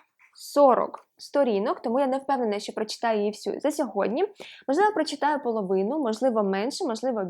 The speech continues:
більше, залежить від того, наскільки вона буде мені подобатися. Але в будь-якому разі буду читати і ділитися з вами своїми враженнями, ну а дочитувати, можливо, буду вже в наступному влогмасі.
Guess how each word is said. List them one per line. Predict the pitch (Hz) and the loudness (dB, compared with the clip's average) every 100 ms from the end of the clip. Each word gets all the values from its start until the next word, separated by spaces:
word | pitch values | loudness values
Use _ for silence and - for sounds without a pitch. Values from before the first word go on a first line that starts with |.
| 190 | -4
більше, | 190 214 - 370 | -2 -2 -2 -4
залежить | 254 220 262 220 | 0 0 0 -2
від | 196 196 | -4 -2
того, | 311 285 | -4 -2
наскільки | 196 - 254 233 | -4 -2 -4 -2
вона | 214 190 | -2 -2
буде | 190 214 | -2 -2
мені | 214 196 190 196 _ | 0 0 0 -2 _
подобатися. | - 214 226 190 - - - - - - - | -6 0 0 0 -4 -6 -8 -14 -20 -20 -2
Але | 214 233 | 2 2
в | |
будь-якому | 339 370 330 262 247 | 2 -2 0 -2 0
разі | 240 339 349 | 0 2 2
буду | 214 233 233 | 0 0 0
читати | 220 226 202 254 294 - | -4 -6 -2 -2 -2 -2
і | 226 | -2
ділитися | 220 220 247 220 220 202 | 0 0 0 0 0 -6
з | 202 | -2
вами | 214 208 | -2 -4
своїми | 202 - 226 208 - | -6 -2 -2 -2 -6
враженнями, | 233 233 208 208 262 330 359 381 - - | -6 -2 0 -2 -2 -2 -2 -4 -14 -4
ну | 320 403 | 0 2
а | 320 311 | 2 0
дочитувати, | 226 226 330 339 320 320 330 - | 0 0 -2 -2 -2 -2 -4 -4
можливо, | 233 233 240 262 | -6 -6 -4 -2
буду | 233 233 226 214 | 0 0 0 -4
вже | - 214 226 - | -4 -4 -4 -6
в | 214 | -4
наступному | 247 262 262 202 190 185 | -4 -4 -4 -2 -2 0
влогмасі. | 190 208 - - | -2 -2 -8 -10